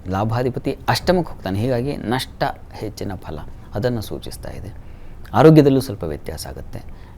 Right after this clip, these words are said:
ಈ ದಿವಸ ನೀವು ಶನೈಶ್ಚರ ಪ್ರಾರ್ಥನೆ ಮಾಡ್ಕೊಳ್ಳಿ, ಈಶ್ವರ ಪ್ರಾರ್ಥನೆಯನ್ನು ಮಾಡಬಹುದು, ಎರಡರಿಂದ ಅನುಕೂಲ ಇದೆ. ಇನ್ನು ಮಕರ ರಾಶಿ, ಮಕರ ರಾಶಿಯವರಿಗೆ ದಿವಸ ಕೆಲಸದಲ್ಲಿ, ಆ, ಸ್ವಲ್ಪ ಪರವಾಗಿಲ್ಲ,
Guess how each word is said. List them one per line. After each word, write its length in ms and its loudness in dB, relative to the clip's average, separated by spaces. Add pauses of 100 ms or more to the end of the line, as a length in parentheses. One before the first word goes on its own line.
ಈ 60 -6
ದಿವಸ 220 0
ನೀವು 380 2 (600)
ಶನೈಶ್ಚರ 500 0
ಪ್ರಾರ್ಥನೆ 440 -2
ಮಾಡ್ಕೊಳ್ಳಿ, 480 -6 (280)
ಈಶ್ವರ 380 6
ಪ್ರಾರ್ಥನೆಯನ್ನು 640 -2
ಮಾಡಬಹುದು, 460 -6
ಎರಡರಿಂದ 340 -2
ಅನುಕೂಲ 360 -10
ಇದೆ. 180 -12 (400)
ಇನ್ನು 160 8
ಮಕರ 200 6
ರಾಶಿ, 640 -4
ಮಕರ 200 4
ರಾಶಿಯವರಿಗೆ 480 6
ದಿವಸ 220 0 (1080)
ಕೆಲಸದಲ್ಲಿ, 760 6
ಆ, 840 -8
ಸ್ವಲ್ಪ 320 0
ಪರವಾಗಿಲ್ಲ, 540 -2